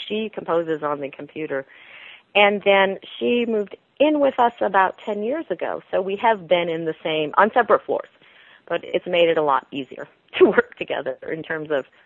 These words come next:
proximity. You mentioned the guidepost books. When we started writing those, we actually went to sort of a, this is my husband's idea. Usually we make him stay out of it. But, um, we got a big cardboard fold-out, um,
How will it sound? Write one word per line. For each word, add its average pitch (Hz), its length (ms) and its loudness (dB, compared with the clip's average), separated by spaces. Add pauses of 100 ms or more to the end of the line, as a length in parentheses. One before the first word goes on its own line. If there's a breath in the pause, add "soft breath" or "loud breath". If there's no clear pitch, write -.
proximity. - 600 -14 (420)
You 196 80 -4
mentioned 190 340 0
the 160 80 2
guidepost 165 600 0
books. 135 220 -4
When 156 120 -8
we 175 180 -6
started 170 260 0
writing 156 320 -2
those, 165 260 -2
we 151 180 -6
actually 156 280 -6
went 151 240 -8
to 151 140 -14
sort 151 200 -6
of 143 100 -6
a, 127 220 -2 (420 soft breath)
this - 160 -18
is 180 100 -8
my 151 140 -6
husband's 170 440 -4
idea. 120 380 -4 (580 loud breath)
Usually 165 220 -10
we 151 80 -4
make 139 200 -2
him 143 160 -12
stay 135 100 -8
out 135 140 -6
of 131 60 -6
it. - 160 -4
But, 202 220 6
um, - 300 0 (600 loud breath)
we 220 80 2
got 202 80 6
a 190 40 -2
big 196 140 2
cardboard 180 760 4 (440)
fold-out, 196 520 6 (260)
um, 143 320 -2